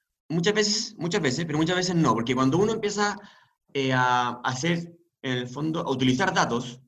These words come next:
que ocurrieron en los últimos cinco años para ver cómo se comportaba el mercado, no tengo idea, pues, del X, y para ver cómo, eh, cómo ese mercado, dado esos datos, implica unos parámetros, ¿ya? de comportamiento del, del, de, de ese mismo mercado hoy día,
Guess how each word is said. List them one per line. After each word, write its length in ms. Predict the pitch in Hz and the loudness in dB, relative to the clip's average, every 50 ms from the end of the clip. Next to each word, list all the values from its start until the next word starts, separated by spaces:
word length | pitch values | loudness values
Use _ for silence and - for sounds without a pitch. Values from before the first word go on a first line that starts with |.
| _ _ _ _ _ | _ _ _ _ _
que 80 | 120 | -6
ocurrieron 500 | - 113 113 117 143 151 135 123 120 120 120 | -6 -4 -2 0 2 2 2 2 2 0 0
en 300 | 117 117 113 113 113 113 | 0 0 -2 -4 -4 -2
los 100 | 117 120 120 | -2 -2 -2
últimos 320 | 117 120 127 123 117 117 | -4 -6 -6 -6 -6 -8
cinco 260 | - 139 131 - 156 151 | -8 -10 -6 -2 0 0
años 300 | 131 117 113 113 110 107 | 2 2 0 -2 -6 -4
para 140 | 110 113 117 123 | -4 -2 -2 -2
ver 60 | 120 | -4
cómo 160 | - 131 131 131 | -4 -4 -2 -2
se 80 | 131 | -2
comportaba 560 | 127 120 113 - - 117 107 - - 131 135 131 | -2 -4 -6 -6 -8 -10 -8 -2 -2 0 0 2
el 60 | 127 | 0
mercado, 640 | 120 117 117 - 131 131 131 131 127 127 123 120 120 | 0 -2 -2 -2 0 2 2 2 2 2 0 0 -2
no 60 | 117 117 | -2 -2
tengo 220 | 120 120 120 117 | -4 -2 -2 -2
idea, 320 | 120 127 131 117 107 98 98 | 0 0 0 0 -2 -4 -8
pues, 160 | 87 92 101 | -12 -12 -12
del 320 | 101 101 98 90 - - _ _ _ _ _ _ _ _ _ | -12 -12 -12 -14 -16 -20 _ _ _ _ _ _ _ _ _
X, 460 | 139 135 120 107 104 104 107 - - _ _ _ _ _ _ _ _ _ _ | 0 0 0 0 -4 -6 -6 -8 -12 _ _ _ _ _ _ _ _ _ _
y 100 | - 131 | -2 0
para 200 | 127 131 127 135 | 2 2 4 4
ver 220 | 151 165 175 170 | 4 2 2 0
cómo, 540 | - 175 170 170 170 175 175 170 - - - _ | -2 0 2 4 4 4 4 2 -2 -8 -14 _
eh, 500 | 135 135 131 123 123 120 123 120 120 120 120 - - - - | -4 -2 -2 0 0 0 0 0 -2 -4 -6 -10 -18 -10 -4
cómo 180 | 151 151 160 170 | -2 0 2 2
ese 140 | 170 170 165 | 2 2 2
mercado, 680 | 156 - - - 160 147 131 120 113 107 110 - - _ _ _ _ _ _ _ | 0 -2 -2 0 2 2 2 2 2 -2 -6 -10 -16 _ _ _ _ _ _ _
dado 240 | - 131 160 175 185 | 0 4 6 6 6
esos 180 | 180 185 175 | 6 2 0
datos, 520 | 151 170 156 139 - 113 107 107 - - - _ _ _ | 2 2 2 2 0 -2 -6 -6 -10 -18 -20 _ _ _
implica 320 | - 131 123 131 160 170 175 | -4 -4 -2 0 0 2 4
unos 160 | 175 175 170 | 4 4 4
parámetros, 640 | 165 151 147 139 131 120 120 117 117 117 - - - _ _ _ _ | 2 2 2 2 0 0 -2 -2 -6 -8 -8 -14 -20 _ _ _ _
¿ya? 380 | - 127 131 147 151 - - - _ _ _ _ _ | -4 -2 -2 -2 -2 -4 -10 -18 _ _ _ _ _
de 120 | - 127 | -4 -2
comportamiento 680 | 123 120 110 117 127 131 131 135 156 151 139 127 139 135 | 0 0 0 -2 -4 -2 0 0 2 0 0 0 0 0
del, 220 | 131 131 131 120 | 0 0 0 0
del, 320 | 123 123 120 117 117 113 | 0 0 0 0 -2 -2
de, 120 | 113 120 117 | -2 -4 -6
de 160 | 120 - 131 | -4 -4 -2
ese 100 | 131 139 | -2 0
mismo 140 | 139 139 143 | 0 0 -2
mercado 440 | 147 143 143 - 143 131 117 110 - | -2 -4 0 2 2 2 2 0 0
hoy 160 | 117 123 123 | 0 0 0
día, 400 | 120 160 202 170 160 175 170 - | 2 2 2 2 2 0 -2 -8